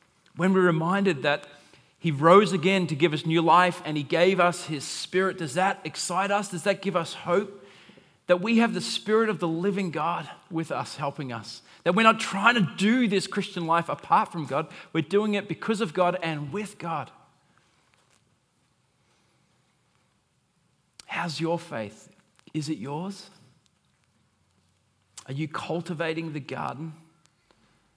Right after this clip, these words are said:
The depths of, of your heart and soul?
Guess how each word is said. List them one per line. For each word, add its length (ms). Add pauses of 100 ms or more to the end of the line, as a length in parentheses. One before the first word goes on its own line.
(1000)
The 80
depths 400
of, 120 (280)
of 160
your 120
heart 460
and 100
soul? 540